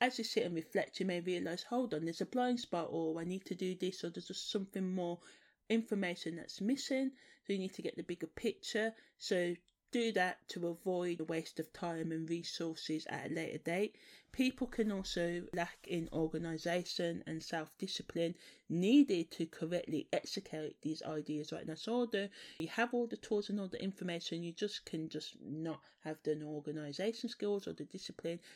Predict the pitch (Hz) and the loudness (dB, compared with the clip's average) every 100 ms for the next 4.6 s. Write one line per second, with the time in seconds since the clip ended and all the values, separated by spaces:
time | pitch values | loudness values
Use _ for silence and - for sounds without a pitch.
0 | - - - 190 180 175 160 - 165 196 | -4 -4 -2 0 0 0 -4 -4 -4 2
1 | 240 247 247 240 - _ - 196 202 - | 4 6 6 2 -6 _ 0 0 0 2
2 | 220 233 233 - - - - - 170 - | 4 4 0 -8 -20 -20 -6 0 0 0
3 | - 190 190 208 208 - 170 165 170 160 | 0 2 2 0 -2 -2 -2 0 -2 -2
4 | 165 156 - 165 170 | -4 -8 -6 -4 -4